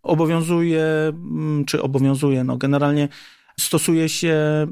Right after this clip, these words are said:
ortezy, nie? Te ortezy P T S, posterior tibial support, które zbliżają jeszcze te, te kikuty.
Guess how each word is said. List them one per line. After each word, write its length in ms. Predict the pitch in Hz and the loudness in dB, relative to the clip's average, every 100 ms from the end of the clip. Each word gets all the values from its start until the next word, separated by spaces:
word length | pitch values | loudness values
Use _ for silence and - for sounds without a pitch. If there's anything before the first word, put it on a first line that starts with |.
| - - | -8 -4
ortezy, 520 | 180 196 175 135 - | -2 0 0 0 -2
nie? 240 | 151 165 170 | -2 -2 -2
Te 220 | 151 156 | 0 0
ortezy 380 | 156 - 151 151 | -2 0 0 0
P 140 | 151 | -2
T 180 | 151 151 | 0 0
S, 200 | 151 143 | 0 -2
posterior 520 | - 139 160 151 147 | -4 -2 0 2 0
tibial 300 | 139 147 143 | -2 0 0
support, 400 | - 139 156 151 | 0 0 0 -2
które 300 | - 143 139 135 - - | -2 0 0 -2 -12 -2
zbliżają 600 | 147 156 156 156 160 156 | 0 2 2 2 2 2
jeszcze 240 | 147 - 139 | 0 -2 -2
te, 120 | 143 - - 156 | -2 -4 -18 -2
te 100 | 147 | -2
kikuty. 580 | - 147 185 165 160 | 0 0 0 0 0